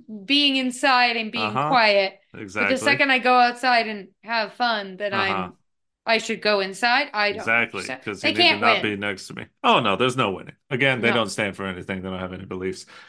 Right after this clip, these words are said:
Speaker 2: You know what's something that I do believe, though?
Speaker 1: What do you believe?
Speaker 2: Is, uh, cliches, classic
Speaker 1: Oh, yeah.
Speaker 2: situations.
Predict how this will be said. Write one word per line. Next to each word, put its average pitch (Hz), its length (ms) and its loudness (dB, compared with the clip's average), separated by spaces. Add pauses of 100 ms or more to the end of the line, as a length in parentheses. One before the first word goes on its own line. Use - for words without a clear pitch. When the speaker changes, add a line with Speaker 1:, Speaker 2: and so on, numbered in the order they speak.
(180)
Speaker 2:
You 120 100 -2
know 156 140 4
what's 165 160 0
something 139 280 -2
that 110 140 0
I 101 60 2
do 110 180 -2
believe, 92 360 -6
though? 92 180 -8 (420)
Speaker 1:
What 226 160 0
do 285 60 0
you 277 120 2
believe? 208 380 -2 (340)
Speaker 2:
Is, 143 280 2
uh, 110 500 4 (260)
cliches, 135 760 -2 (560)
classic 311 340 8
Speaker 1:
Oh, 294 80 4
yeah. 240 320 4
Speaker 2:
situations. 160 480 -2